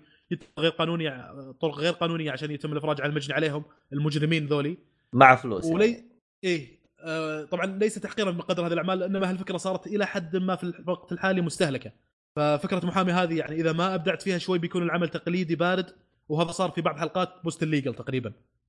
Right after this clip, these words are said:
Speaker 1: أن تشوف محامي يعطونه فلوس فما همه المجني عليه مجرم، مجرم، المهم إني أدافع عنه عشان، آه،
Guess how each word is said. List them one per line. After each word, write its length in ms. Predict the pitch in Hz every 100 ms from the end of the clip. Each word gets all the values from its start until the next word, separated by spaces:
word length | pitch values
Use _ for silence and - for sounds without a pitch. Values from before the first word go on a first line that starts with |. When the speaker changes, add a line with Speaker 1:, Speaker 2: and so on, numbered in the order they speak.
| 147
Speaker 1:
أن 160 | 147
تشوف 320 | - 156 - -
محامي 400 | 147 170 156 160
يعطونه 320 | 151 160 156
فلوس 580 | - 160 165 - - _ _ -
فما 480 | 151 151 151 170 160
همه 220 | 160 160 - _ _ -
المجني 340 | 160 160 160
عليه 260 | 143 160 143
مجرم، 560 | 170 160 165 165 160 143 143 139 147
مجرم، 340 | 160 165 175
المهم 240 | 175 170 170
إني 120 | 165
أدافع 240 | 160 156 165
عنه 280 | 175 180 165
عشان، 320 | 151 165 170 - _ _ - -
آه، 220 | 123 113